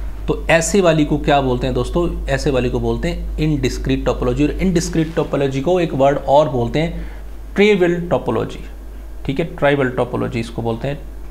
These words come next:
इसको ये भी बोलते हैं। ठीक है, तो कई बुक्स में आपको ये भी लिखा हुआ मिलेगा।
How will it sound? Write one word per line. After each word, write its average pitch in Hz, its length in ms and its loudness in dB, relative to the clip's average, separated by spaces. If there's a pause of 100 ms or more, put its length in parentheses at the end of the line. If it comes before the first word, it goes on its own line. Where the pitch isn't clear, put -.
(2750)
इसको - 220 -6
ये 123 200 0
भी 120 180 -2
बोलते 107 400 -4
हैं। - 180 -12 (840)
ठीक - 140 -6
है, 151 60 -2
तो - 100 -4
कई 135 160 0
बुक्स 131 260 -2
में 143 80 2
आपको 120 160 0
ये 127 100 2
भी 123 120 0
लिखा 120 240 0
हुआ 117 80 0
मिलेगा। 110 320 -4